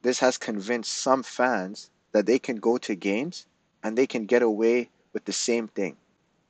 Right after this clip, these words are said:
And of course you can't. Now, I don't believe that players should be retaliating or hitting fans,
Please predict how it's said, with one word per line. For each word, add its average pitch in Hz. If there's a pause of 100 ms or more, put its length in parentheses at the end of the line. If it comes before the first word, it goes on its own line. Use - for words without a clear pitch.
(640)
And 113
of 110
course -
you 107
can't. 107 (1800)
Now, 110
I 120
don't 151
believe 131
that 104
players 123
should 95
be 107
retaliating 95
or 85
hitting 104
fans, 80